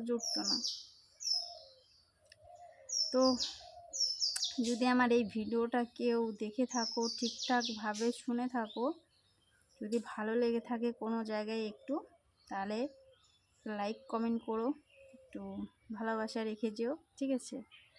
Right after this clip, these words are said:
তো চলো, তোমরা ভালো থাকবে, সুস্থ থাকবে, আর আমার জন্য একটু ভালো থাকার চেস-, কামনা করো, ঠিক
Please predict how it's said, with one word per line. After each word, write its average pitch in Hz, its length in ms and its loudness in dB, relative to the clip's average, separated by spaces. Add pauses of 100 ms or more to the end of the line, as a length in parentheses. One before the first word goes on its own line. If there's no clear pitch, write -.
(340)
তো 226 60 -2 (240)
চলো, 233 280 4
তোমরা 240 280 4 (340)
ভালো 208 240 -2
থাকবে, 240 300 2
সুস্থ 220 360 -6 (180)
থাকবে, 226 300 0 (460)
আর 196 80 -6
আমার 196 280 -2
জন্য 247 220 4
একটু 247 260 0
ভালো 202 240 -6
থাকার 226 280 -4 (120)
চেস-, - 260 -10 (320)
কামনা 220 380 -2
করো, 185 300 -6
ঠিক 240 200 -2